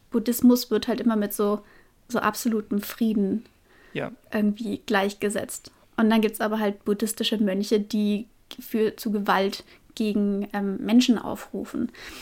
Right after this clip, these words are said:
Speaker 1: Es gibt da so eine nationalistische Bewegung, zum Beispiel die neun sechs neun Bewegung,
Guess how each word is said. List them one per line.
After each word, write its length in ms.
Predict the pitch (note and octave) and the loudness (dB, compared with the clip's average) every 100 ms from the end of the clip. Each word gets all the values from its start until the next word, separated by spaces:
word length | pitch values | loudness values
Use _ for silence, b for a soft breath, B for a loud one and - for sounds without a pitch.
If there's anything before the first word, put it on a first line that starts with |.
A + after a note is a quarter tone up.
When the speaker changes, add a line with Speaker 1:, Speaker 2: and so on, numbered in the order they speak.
| B B | B B
Speaker 1:
Es 80 | B3 | -10
gibt 220 | - A3 | -8 -2
da 120 | A3+ G#3 | -2 0
so 80 | |
eine 160 | G#3 G#3 | 0 0
nationalistische 920 | G3+ G3 G#3 A3 A3+ - A#3+ - A3+ | 0 -2 -2 0 -2 -2 -4 0 0
Bewegung, 380 | G3+ A#3 C4 C4 | 0 2 4 4
zum 100 | B3+ | 4
Beispiel 300 | A3 A3 A#3 | 0 0 -2
die 120 | G#3+ | 0
neun 300 | G#3 F#3+ G#3 | 0 2 2
sechs 300 | A3 G3+ - | 2 0 -2
neun 240 | G#3 A3 B3+ | 2 8 8
Bewegung, 440 | B3 A#3 A3+ A3+ | 8 2 2 2